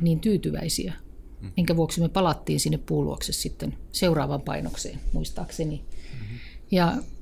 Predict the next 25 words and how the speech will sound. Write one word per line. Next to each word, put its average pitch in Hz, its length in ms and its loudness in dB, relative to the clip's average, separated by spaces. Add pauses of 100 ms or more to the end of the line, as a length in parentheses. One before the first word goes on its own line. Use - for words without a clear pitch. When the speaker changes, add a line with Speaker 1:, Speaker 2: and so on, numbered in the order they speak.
(180)
Speaker 1:
jälleen 175 420 8
toistui 190 360 6
tää 185 160 6
sama 196 260 8
juttu. 214 520 4
Me 165 80 2
tultiin 165 380 4
sinne, 220 360 8 (400)
ja 180 280 4
hyvinvoipa 190 540 6
Sanni 196 340 8
muuttui 180 380 6
erittäin 185 400 6
huonovoipaseksi, 170 920 4
ja, 156 120 2 (600)
ja 180 80 0
tota, 165 380 2 (1000)
ja 170 140 4
tota, 160 440 4 (260)
kävi 185 240 6
taas 196 240 6
uudelleen. 156 420 4
Mä 151 160 2
sain 165 300 2
o-, 165 100 -2